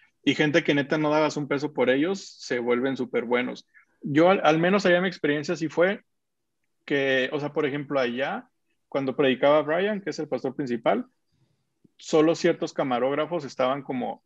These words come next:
calificados para eso. O sea, se cuenta que, no, no, no me acuerdo bien, o, o más bien nunca entendí bien cómo funcionaba, pero yo, camarógrafo que estuve en televisión,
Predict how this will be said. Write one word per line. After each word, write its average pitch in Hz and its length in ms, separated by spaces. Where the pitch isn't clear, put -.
calificados 123 800
para 120 340
eso. - 160
O 131 40
sea, 143 100
se 156 120
cuenta 165 240
que, 147 240
no, 160 220
no, 175 140
no 165 140
me 185 80
acuerdo 185 220
bien, 185 200
o, 165 40
o 139 40
más 139 180
bien 165 120
nunca 160 200
entendí 135 300
bien 147 120
cómo 160 200
funcionaba, 151 520
pero 127 200
yo, 143 260
camarógrafo 175 580
que 175 80
estuve - 260
en 143 40
televisión, 139 500